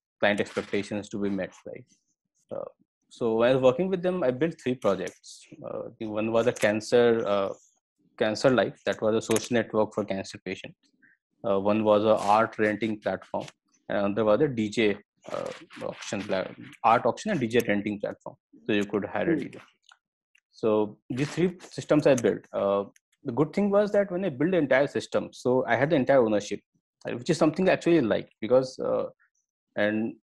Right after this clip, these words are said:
Speaker 1: so you get to know how, what the exact business problem was that needs to be solved. You build
Speaker 2: Right.
Speaker 1: structures, everything you need to decide by yourself and get everything scratch to end. I was building, right?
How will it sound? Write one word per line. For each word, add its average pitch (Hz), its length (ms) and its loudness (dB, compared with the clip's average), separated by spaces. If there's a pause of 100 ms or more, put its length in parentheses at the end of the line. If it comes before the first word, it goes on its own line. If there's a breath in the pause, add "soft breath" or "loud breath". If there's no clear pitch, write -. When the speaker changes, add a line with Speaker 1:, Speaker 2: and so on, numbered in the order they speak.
(240)
Speaker 1:
so - 260 -4
you 151 260 4
get 139 280 0
to 180 80 4
know 170 340 2
how, 123 120 4
what 127 240 2
the 165 60 2
exact 123 380 -2
business 120 200 -6
problem 107 320 0
was 104 240 -2
that 101 160 -4
needs 101 160 -6
to 113 80 -12
be 110 80 -6
solved. - 300 -4 (300)
You 110 160 0
build 113 360 4
Speaker 2:
Right. 139 180 -4
Speaker 1:
structures, 104 720 0
everything 139 380 2
you 135 60 2
need 131 120 -2
to 120 80 -8
decide 107 260 0
by 107 60 2
yourself 101 400 -2 (120)
and 107 180 -4
get 107 160 0 (120)
everything 123 460 2 (280)
scratch - 500 0
to 110 160 0
end. - 160 -4
I - 40 0
was 101 140 -2
building, 95 320 -8 (160)
right? 50 100 -16